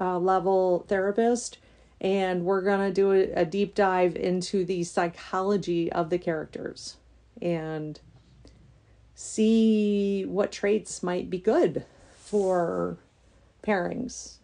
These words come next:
and what traits might be more complicated. I think it's a fascinating way to view the, uh, characters. So we are gonna use our training and our backgrounds, our professional backgrounds,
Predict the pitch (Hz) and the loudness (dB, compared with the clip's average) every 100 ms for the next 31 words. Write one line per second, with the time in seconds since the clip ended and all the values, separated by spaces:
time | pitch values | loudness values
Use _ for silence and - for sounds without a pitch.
0 | - 175 180 180 - 202 190 190 - 180 | -6 -2 -2 -4 -2 0 0 -4 -6 -4
1 | 175 - 190 185 180 175 226 285 - 170 | -2 -2 -2 0 -2 -2 -4 -6 -6 -4
2 | - - - - - 185 180 190 185 180 | -2 -2 -4 -8 -10 -6 -4 -2 -2 -2
3 | 180 202 202 226 208 190 185 180 175 - | 2 2 2 2 2 2 2 2 -4 -8
4 | - _ _ 208 208 214 175 196 170 190 | -20 _ _ 4 6 6 2 0 0 2
5 | 214 214 185 190 180 175 180 170 - - | 4 4 4 4 4 4 4 0 -8 -20
6 | _ _ _ _ 170 165 160 - 262 202 | _ _ _ _ -6 -4 -2 4 6 4
7 | - 165 151 151 - - - _ - - | 2 0 2 -2 -6 -12 -18 _ -10 -2
8 | 170 165 202 233 226 220 190 196 202 190 | 0 4 6 6 6 4 2 2 2 0
9 | - - 180 190 175 - 214 208 220 233 | 0 2 4 2 0 -4 2 6 8 8
10 | 233 226 - 185 180 185 190 185 180 196 | 6 4 0 -2 0 2 2 0 2 2
11 | 214 240 226 254 277 254 190 185 202 196 | 4 4 4 6 4 4 0 2 0 0
12 | 180 208 202 180 180 208 202 208 202 | 0 0 0 0 -2 0 2 2 0